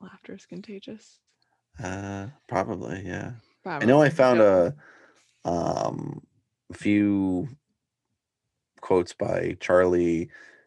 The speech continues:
Speaker 2: um, m-, Charlie, like,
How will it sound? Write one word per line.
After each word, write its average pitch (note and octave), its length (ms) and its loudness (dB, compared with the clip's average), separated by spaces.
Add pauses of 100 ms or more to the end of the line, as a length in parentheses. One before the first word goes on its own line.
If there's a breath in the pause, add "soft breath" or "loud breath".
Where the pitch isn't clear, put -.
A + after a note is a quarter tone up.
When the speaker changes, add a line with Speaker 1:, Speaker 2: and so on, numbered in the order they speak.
(320 soft breath)
Speaker 2:
um, D#2 1000 -6 (800)
m-, G2 140 -10 (240)
Charlie, F2 580 2 (300)
like, D#2+ 640 -4